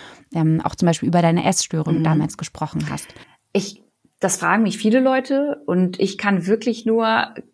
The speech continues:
Speaker 2: ganz, ganz ehrlich antworten, dass ich einfach schon immer, also auch vor Social Media, ein sehr offener Mensch war, dem nie etwas peinlich war. Mir war es nie unangenehm, über irgendwelche Themen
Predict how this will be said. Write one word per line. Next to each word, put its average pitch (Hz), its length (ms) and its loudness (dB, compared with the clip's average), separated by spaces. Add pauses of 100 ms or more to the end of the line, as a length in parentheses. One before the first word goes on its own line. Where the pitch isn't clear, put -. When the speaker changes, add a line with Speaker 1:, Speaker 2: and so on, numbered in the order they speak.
Speaker 2:
ganz, 214 440 0
ganz 208 380 0
ehrlich 202 480 -2
antworten, 202 760 -2
dass 190 200 -2
ich 202 220 -2
einfach 190 320 -4
schon - 360 -8
immer, 208 540 4
also 170 240 -2
auch 170 120 -2
vor 208 360 0
Social 185 360 -4
Media, 180 500 0 (360)
ein 165 240 -2
sehr 196 440 2 (180)
offener 202 420 0
Mensch 185 380 -2
war, 208 400 0 (100)
dem 180 320 4
nie 226 280 4
etwas 202 320 -4
peinlich 175 440 -2
war. 160 160 -2
Mir 170 160 -4
war 180 100 0
es - 180 -8
nie 208 340 2
unangenehm, 190 680 0
über 175 260 0
irgendwelche 202 600 -2
Themen 190 500 -2